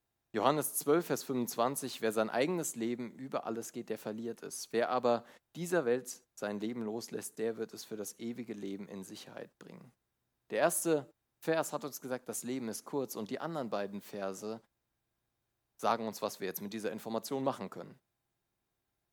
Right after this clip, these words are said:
Das Leben ist kurz, deshalb nimm's nicht zu wichtig. Jim Elliot, das war ein Missionar, der mit,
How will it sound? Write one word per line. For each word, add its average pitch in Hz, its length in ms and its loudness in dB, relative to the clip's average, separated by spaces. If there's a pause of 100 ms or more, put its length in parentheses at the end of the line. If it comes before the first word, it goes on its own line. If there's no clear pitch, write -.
(360)
Das 113 200 -2
Leben 147 260 0
ist - 160 -8
kurz, - 280 -4
deshalb 110 380 -6
nimm's 147 240 -8
nicht 127 220 -10
zu 107 240 -10
wichtig. - 640 -10 (2750)
Jim 117 160 0
Elliot, 127 400 4
das 104 160 -6
war 113 140 4
ein 110 80 2
Missionar, 113 680 2 (1200)
der 95 280 0
mit, 92 260 -6